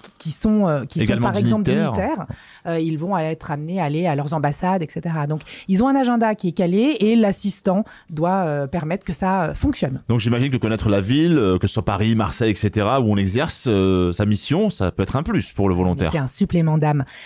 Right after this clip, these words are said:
Speaker 1: Le supplément d'âme du volontaire, la petite adresse, le petit conseil, parce qu'on connaît la ville hôte.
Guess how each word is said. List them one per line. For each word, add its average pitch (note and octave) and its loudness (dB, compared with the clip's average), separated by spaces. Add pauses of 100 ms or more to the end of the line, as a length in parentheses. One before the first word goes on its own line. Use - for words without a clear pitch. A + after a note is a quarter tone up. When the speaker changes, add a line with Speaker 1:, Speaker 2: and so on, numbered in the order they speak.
(120)
Speaker 1:
Le A#3 0
supplément G3+ 2
d'âme F#3 2
du E3+ 2
volontaire, E3 0
la F#3+ 2
petite - -2
adresse, F#3+ 0
le G#3 4
petit A#3+ -2
conseil, A3 2
parce - -6
qu'on F3 -6
connaît B3+ 2
la G#3 2
ville F#3 2
hôte. - -2